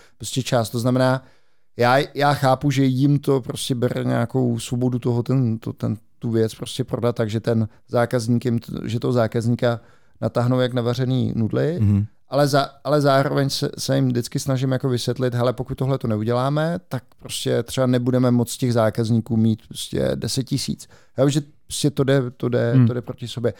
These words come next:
Speaker 1: A pak je perfektní to, když máš takovýhle objektivy, jako máme my, a říkáme, ano, jako vím, že to je pro tebe Avšine, že jo, to je, a Avšin Lofty, to je náš prostě salsák v Torontu, nebo, a, jako si-, ehm, a, Chief Sales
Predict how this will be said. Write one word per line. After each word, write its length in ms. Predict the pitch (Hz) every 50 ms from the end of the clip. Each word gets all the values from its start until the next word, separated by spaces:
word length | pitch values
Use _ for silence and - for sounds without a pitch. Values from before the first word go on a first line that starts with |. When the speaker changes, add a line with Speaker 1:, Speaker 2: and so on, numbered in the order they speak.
| - - - -
Speaker 1:
A 160 | - 123 127
pak 160 | - 147 139
je 80 | 151 156
perfektní 500 | - - 131 123 110 143 135 - 156 147
to, 180 | - 117 110 113
když 200 | 120 117 107 117
máš 180 | 127 127 117
takovýhle 420 | - 123 - - 127 120 113 110 113
objektivy, 480 | 117 117 123 165 160 - 165 147 139
jako 160 | 120 - -
máme 260 | 123 123 123 117 107 98
my, 320 | 101 113 131 151 190 214 - - - _ _ _ - _
a 80 | - 123
říkáme, 520 | 117 123 127 135 131 127 120 113 107 117 - - _ _ _ _ _ _ _ _
ano, 380 | 123 131 143 156 170 175 180 170
jako 200 | 147 143 - 120
vím, 280 | 104 107 120 131 139
že 100 | 127 135
to 140 | - - 131
je 120 | 127 127
pro 140 | 127 - 127
tebe 260 | - - 123 117 123
Avšine, 400 | - 131 - - 120 120 117 117
že 80 | 107 113
jo, 60 | 110
to 140 | - - -
je, 80 | - - - - _ _ - _
a 180 | - 117 110 113
Avšin 220 | 110 - - 113
Lofty, 240 | 110 - - - 113
to 120 | 104 117
je 60 | 110
náš 260 | 107 107 107 107 - -
prostě 280 | - - - - 113
salsák 480 | - - 127 131 - 147 143 143 143 -
v 40 | -
Torontu, 480 | - - - 127 123 - 135 127 123 -
nebo, 200 | 123 101 104 - - -
a, 280 | 107 104 101 98 98 101 - -
jako 160 | 113 - 104
si-, 180 | - - - - -
ehm, 300 | 120 113 101 101 98 - - - - - _ _ - - - - _ - - - - -
a, 520 | 117 110 107 104 101 101 101 101 101 101 -
Chief 120 | - 110 -
Sales 260 | - - - -